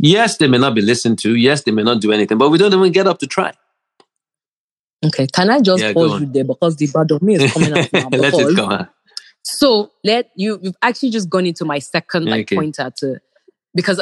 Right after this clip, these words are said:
Speaker 2: it's a question I'm throwing out to everyone that is also listening, um, in what you
Speaker 1: Mm.
Speaker 2: have said, the great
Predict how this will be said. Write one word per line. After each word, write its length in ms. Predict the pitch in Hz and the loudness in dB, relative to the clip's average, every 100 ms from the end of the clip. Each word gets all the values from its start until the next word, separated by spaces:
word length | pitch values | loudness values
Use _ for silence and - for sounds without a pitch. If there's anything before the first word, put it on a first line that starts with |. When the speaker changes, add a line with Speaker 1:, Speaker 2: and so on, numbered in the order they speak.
| - | -4
Speaker 2:
it's 120 | 185 | -4
a 60 | 180 | -4
question 360 | - 214 - 202 | -4 -6 -4 -4
I'm 140 | 151 | -4
throwing 280 | - 165 160 | -4 -4 -2
out 140 | 151 | -6
to 60 | - | -6
everyone 260 | 139 143 139 | -6 -4 -4
that 60 | 123 | -4
is 80 | 123 | -4
also 240 | 135 139 | -4 -4
listening, 500 | 123 139 - - 143 - - - _ | -4 -4 -6 -8 -10 -14 -20 -20 _
um, 320 | 139 135 131 - - | -2 0 -2 -4 -4
in 280 | 147 143 139 | -2 0 -2
what 160 | 180 | -2
you 60 | 107 | 0
Speaker 1:
Mm. 60 | 101 | -2
Speaker 2:
have 120 | 95 | -2
said, 320 | - 135 - - _ | -6 -6 -8 -14 _
the 120 | 147 | -4
great 720 | 139 127 156 185 214 - - | -4 -4 0 0 0 -8 -14